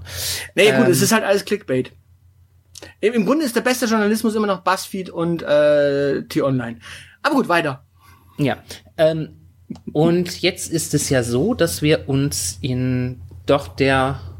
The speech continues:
Speaker 2: sehr interessanten Position befinden, dass wir nächstes Jahr aller Wahrscheinlichkeit nach eine Bundestagswahl haben.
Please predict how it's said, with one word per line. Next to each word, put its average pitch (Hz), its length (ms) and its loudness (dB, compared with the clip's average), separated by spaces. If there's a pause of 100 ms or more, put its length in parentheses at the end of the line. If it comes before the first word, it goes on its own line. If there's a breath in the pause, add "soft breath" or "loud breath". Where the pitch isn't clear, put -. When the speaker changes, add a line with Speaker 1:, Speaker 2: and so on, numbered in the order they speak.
(920 loud breath)
Speaker 2:
sehr 147 260 2
interessanten 175 840 -2
Position 156 400 2
befinden, 214 300 0
dass 165 200 -4
wir 147 120 0
nächstes 147 520 -2
Jahr 170 360 0
aller 151 160 2
Wahrscheinlichkeit 156 680 0
nach 139 160 -4
eine 131 240 -2
Bundestagswahl 107 720 -4
haben. - 240 -14